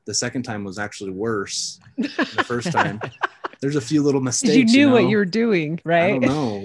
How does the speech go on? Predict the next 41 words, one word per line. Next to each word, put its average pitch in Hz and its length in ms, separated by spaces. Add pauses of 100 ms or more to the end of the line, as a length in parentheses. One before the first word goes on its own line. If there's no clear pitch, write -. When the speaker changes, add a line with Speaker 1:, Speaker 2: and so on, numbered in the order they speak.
Speaker 1:
what 98 120
happened. 101 420
Beginner's 120 440
luck. 113 440
Speaker 2:
<laughs> 123 60 (840)
Speaker 1:
But 120 360 (480)
the 123 100
takeaway 151 520
was, 120 240
I 117 240
was 110 400
like, 104 280
okay, 104 320
well, 92 380
the, 104 120 (100)
after 127 220
the 104 100
haircut, 117 380
I 104 80
was 95 480 (680)
kinda 113 180
just 95 220
hoping 107 320
that 90 100
they'd 101 160
be 98 80
patient 135 400
with 98 180
me, 95 220 (280)
even 117 200
though 110 140
their 101 140
hair 113 140
was, 104 360
and 104 120
there 104 160
was 101 120
a - 20
couple 104 220
mistakes 117 480
there. 92 280